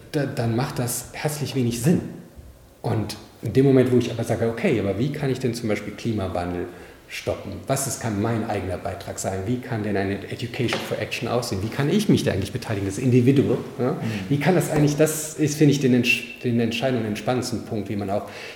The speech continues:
Speaker 1: eben Kompetenzen von Querdenken, von künstlerischen Aspekten,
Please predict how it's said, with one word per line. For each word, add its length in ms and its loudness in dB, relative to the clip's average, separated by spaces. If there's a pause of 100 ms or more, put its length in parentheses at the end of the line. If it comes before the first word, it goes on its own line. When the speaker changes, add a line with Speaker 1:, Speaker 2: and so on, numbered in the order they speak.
Speaker 1:
eben 180 0
Kompetenzen 800 0 (500)
von 220 0
Querdenken, 1080 -2 (260)
von 380 2
künstlerischen 880 0 (180)
Aspekten, 1120 -4